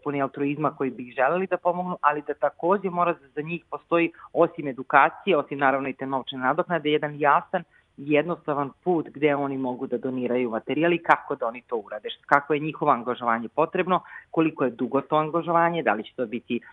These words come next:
preterano veliko angažovanje, tako da mislim da taj jasan, jednostavan put za donora jeste rešenje, pored edukacije, naravno, i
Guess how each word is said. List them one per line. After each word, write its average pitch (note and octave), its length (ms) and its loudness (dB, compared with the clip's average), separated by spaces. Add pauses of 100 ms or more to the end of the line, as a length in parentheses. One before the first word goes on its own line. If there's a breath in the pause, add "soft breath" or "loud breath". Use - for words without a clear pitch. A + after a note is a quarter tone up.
(300 loud breath)
preterano C3 800 2
veliko C#3 400 2
angažovanje, B2 680 2 (300 loud breath)
tako F3+ 200 2
da E3+ 100 0
mislim F3+ 260 -2
da D3 60 -6
taj E3+ 140 4
jasan, D#3+ 540 4
jednostavan C#3+ 640 0 (100)
put D3 200 -4
za C3 80 -4
donora C#3 400 2
jeste C3+ 440 0
rešenje, D3+ 500 -2
pored B2+ 320 -2
edukacije, B2 580 0
naravno, A2+ 440 -6
i G#2+ 160 -20